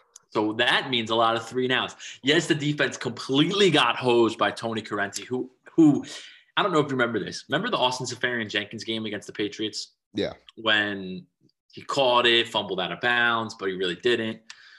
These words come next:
Speaker 1: That was a Tony Corrente game. And I think all Jet fans personally attacked him,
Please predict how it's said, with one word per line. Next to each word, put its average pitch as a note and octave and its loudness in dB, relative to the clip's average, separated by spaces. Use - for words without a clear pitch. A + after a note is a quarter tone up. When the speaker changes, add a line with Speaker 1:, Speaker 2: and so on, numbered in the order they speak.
Speaker 1:
That C3+ 0
was C3 0
a B2+ 4
Tony A2+ -4
Corrente F#2 -8
game. D2+ -14
And G#2+ -4
I A2+ 0
think B2+ -4
all A2+ 0
Jet G#2+ -2
fans G2+ -6
personally G2+ -4
attacked F#2 -4
him, B2+ -6